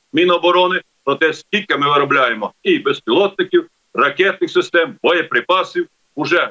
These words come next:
бронетехніки, відповідно, робототехніки, розмінування систем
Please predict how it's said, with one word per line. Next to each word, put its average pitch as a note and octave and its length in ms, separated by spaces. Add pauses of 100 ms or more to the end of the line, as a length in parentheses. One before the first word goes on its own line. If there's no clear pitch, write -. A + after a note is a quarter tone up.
(140)
бронетехніки, D#3+ 800 (200)
відповідно, E3+ 720 (240)
робототехніки, F3 960 (320)
розмінування E3+ 800
систем E3+ 440